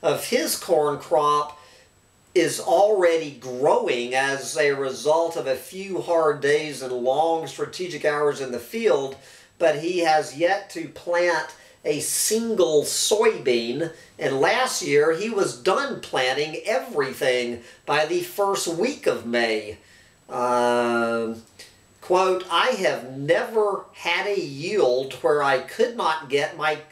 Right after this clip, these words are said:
a, I think they meant a year, where I could not get my crop planted," Culp said, noting that his father, who is in his eight-, eighties, recalled the same.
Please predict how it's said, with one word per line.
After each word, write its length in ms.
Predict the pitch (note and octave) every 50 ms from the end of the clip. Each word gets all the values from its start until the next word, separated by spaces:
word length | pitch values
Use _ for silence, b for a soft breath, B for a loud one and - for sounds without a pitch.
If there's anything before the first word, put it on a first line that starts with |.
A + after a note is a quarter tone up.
| _ -
a, 280 | D#3 D3 C#3+ C3+ C#3 - _ _ _ _ _ _ _ _ -
I 80 | C#3+
think 260 | C3+ - - G#3 G3+
they 160 | E3+ D3 C3+ C3
meant 220 | C3 C3+ C3+ C3
a 80 | B2+ B2
year, 600 | A#2+ A#2+ B2 C#3 F3 F#3+ F3+ D3+ B2+ B2 B2 B B B B B B
where 220 | - E3+ D#3 D#3 D3+
I 120 | D3 C#3+
could 440 | C3+ - - - - A3+ C4 - G#3+
not 400 | F#3 D#3 C#3+ D3 C#3+ - C#3+ -
get 320 | - D3 E3 D#3+ D#3 - D3+
my 200 | C#3 C#3 C3 B2+
crop 580 | - - - - - G#3 A3 A3+ A3 - - - b b b b b b _
planted," 680 | - - - D3+ C#3+ C3+ C3+ C3 C3 B2+ A#2+ A2+ - -
Culp 380 | - - F3 D#3 D3+ D3+ -
said, 600 | - - - D#3+ C#3+ C#3 C#3 C#3 C#3 C#3 C#3 - B B B B B -
noting 480 | D#3 D#3 F3+ A3+ B3 A#3 G#3+ F3+ D#3+
that 220 | - G#3 - - -
his 320 | C#3 D3+ C#3+ B2+ - -
father, 720 | - - - A3 A#3 B3 - C4 B3 - C3+ C3 C3 C3 D3
who 160 | D#3+ D#3+ D#3
is 160 | D3+ C#3+ B2+
in 140 | D3 D3 C#3
his 200 | C#3 C3 B2+ A#2+
eight-, 380 | D3 D#3 F3+ F3+ E3+ E3 - -
eighties, 680 | D#3+ E3+ F3 F3+ F3 C#3+ C#3 C#3 C3 A#2 - - B B B B B B B
recalled 720 | - D3+ D3+ D3 C#3 - - F3 E3+ E3 E3 D#3+ D#3+ D3+ C#3+
the 120 | D3 C3+
same. 640 | - - - G#3+ A3+ G#3+ D3+ B2 A#2+ A#2 A2 -